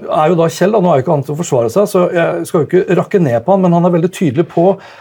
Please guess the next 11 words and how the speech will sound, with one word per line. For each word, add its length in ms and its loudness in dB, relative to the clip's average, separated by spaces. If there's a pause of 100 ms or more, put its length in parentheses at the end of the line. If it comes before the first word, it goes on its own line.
(260)
eh, 440 2
på 200 0
at 200 -6
det 160 0
kreative, 840 0
så 260 0
legger 320 0
han 300 0
i 220 -2
da 220 0
det 240 0